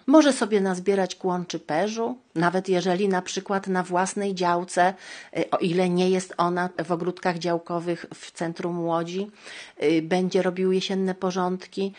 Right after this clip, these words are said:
może nazbierać kłączy perzu. Wreszcie możemy nazbierać ziół garbnikowych, takich jak kora dębu. Wystarczą gałązki, takie dwu-, trzyletnie gałązki, które zbieramy sekatorem, sobie tniemy na drobniejsze kawałki.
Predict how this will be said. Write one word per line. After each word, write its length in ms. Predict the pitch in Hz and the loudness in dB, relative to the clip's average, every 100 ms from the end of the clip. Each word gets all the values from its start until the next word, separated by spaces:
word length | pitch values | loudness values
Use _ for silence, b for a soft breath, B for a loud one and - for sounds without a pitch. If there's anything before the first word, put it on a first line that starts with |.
| B - | B -4
może 240 | 170 185 | -2 0
nazbierać 500 | 185 185 185 185 185 | 0 0 0 -2 -4
kłączy 400 | - 185 185 196 | -4 -4 -2 -6
perzu. 520 | 196 185 180 185 196 208 B B B - | -4 -4 -4 -4 -6 -10 B B B -4
Wreszcie 680 | 165 226 294 - 285 277 269 B | 0 2 2 0 0 0 0 B
możemy 400 | 165 175 190 180 | -2 0 2 0
nazbierać 640 | 175 170 160 165 165 165 | 0 -2 -4 -2 0 -2
ziół 220 | 156 165 156 | -2 -2 0
garbnikowych, 840 | 160 160 160 156 170 185 214 220 | 0 -2 -4 -4 -4 -4 -4 -6
takich 420 | - 156 - - | -6 -8 -8 -8
jak 340 | 139 147 151 - B B | -4 -4 -6 -14 B B
kora 580 | - 156 147 143 139 147 | 0 2 2 0 -4 -8
dębu. 580 | 135 147 165 180 226 269 - _ 240 | -4 -2 -2 -2 -4 -4 -12 _ -10
Wystarczą 500 | 294 359 349 349 320 | -4 -2 2 4 6
gałązki, 680 | 302 294 240 160 - - | 6 4 2 0 -6 -8
takie 260 | 151 190 208 | -6 -4 -4
dwu-, 220 | 185 220 | -2 -4
trzyletnie 600 | 247 - 208 220 220 202 | -6 -2 0 0 -2 -6
gałązki, 640 | 180 170 170 214 226 - - | -2 0 2 2 0 -8 -10
które 260 | - 170 | -4 -4
zbieramy 500 | 165 160 151 185 208 | -2 -2 2 2 0
sekatorem, 640 | 190 170 160 156 175 165 156 | -4 -6 -6 -4 -2 -2 -4
sobie 280 | 165 165 | -6 -6
tniemy 400 | 160 - 156 170 | -8 -8 -4 -4
na 120 | 156 151 | -4 -6
drobniejsze 560 | 156 135 151 151 - | -8 -8 -8 -8 -10
kawałki. 600 | - 135 139 190 208 190 | -10 -6 -2 0 0 -6